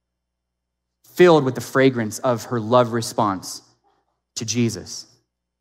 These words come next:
Atmospheres change when we give extravagantly. Think about worship. Money is not the only way to give. When we worship, atmospheres change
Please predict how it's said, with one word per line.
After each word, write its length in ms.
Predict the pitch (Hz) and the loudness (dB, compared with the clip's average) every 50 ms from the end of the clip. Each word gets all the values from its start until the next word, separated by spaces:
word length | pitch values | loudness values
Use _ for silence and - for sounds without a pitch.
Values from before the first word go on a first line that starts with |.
| _ _ _ - | _ _ _ 4
Atmospheres 720 | 165 170 175 170 160 151 143 - - - 135 123 120 - | 6 6 6 4 2 -2 -2 -2 -2 -2 -2 -2 -2 -4
change 580 | - - 143 131 120 104 92 87 90 95 - - _ _ _ _ _ _ _ _ _ _ _ _ _ _ _ - | -8 -4 -2 -2 -2 -2 -4 -8 -12 -16 -18 -20 _ _ _ _ _ _ _ _ _ _ _ _ _ _ _ 0
when 160 | 147 147 139 | 2 4 4
we 100 | 139 127 | 2 2
give 240 | 110 147 147 135 120 | 4 2 2 2 2
extravagantly. 720 | 120 - - - 117 110 110 107 101 101 85 82 - 98 - _ _ _ _ _ _ _ _ _ _ _ _ _ _ _ _ _ _ _ _ _ _ _ _ _ _ _ _ - | -2 -6 -4 0 2 2 2 0 -2 -10 -10 -12 -14 -18 -20 _ _ _ _ _ _ _ _ _ _ _ _ _ _ _ _ _ _ _ _ _ _ _ _ _ _ _ _ 0
Think 140 | 165 175 196 | 2 4 4
about 160 | 175 147 127 | 4 4 4
worship. 380 | 127 143 160 156 - - - - - _ _ _ _ _ _ _ _ _ _ _ _ _ _ _ _ _ _ _ _ - | 2 2 2 0 -2 -10 -12 -16 -20 _ _ _ _ _ _ _ _ _ _ _ _ _ _ _ _ _ _ _ _ -4
Money 380 | 123 147 165 190 196 185 156 | 2 4 4 4 4 4 2
is 80 | 147 135 | 2 4
not 160 | 147 139 131 | 2 0 2
the 100 | 131 131 | 2 0
only 400 | 135 139 135 131 123 113 107 104 - _ - | 0 2 2 2 0 0 -4 -6 -10 _ -6
way 180 | 120 131 113 | -4 -2 -2
to 140 | 107 - 101 | -2 -4 -8
give. 400 | 85 - 113 117 - - - - _ _ _ _ _ _ _ _ _ _ _ _ _ _ _ - | -8 -4 -4 -4 -4 -6 -14 -20 _ _ _ _ _ _ _ _ _ _ _ _ _ _ _ 0
When 120 | - 160 165 | 2 4 4
we 140 | 196 214 | 6 4
worship, 640 | 208 160 139 135 170 190 202 - - - - 127 120 - - - | 4 2 2 4 6 6 6 4 2 0 -2 -2 -4 -4 -4 2
atmospheres 880 | - 190 190 185 - 180 156 156 143 - - - 147 135 131 120 - - | 4 4 4 4 2 -2 -2 -2 -2 -4 -2 0 2 2 2 0 -2 -8
change 680 | - - 156 147 135 113 101 90 90 90 - - - | -6 -2 0 0 0 0 -2 -6 -10 -14 -16 -20 -20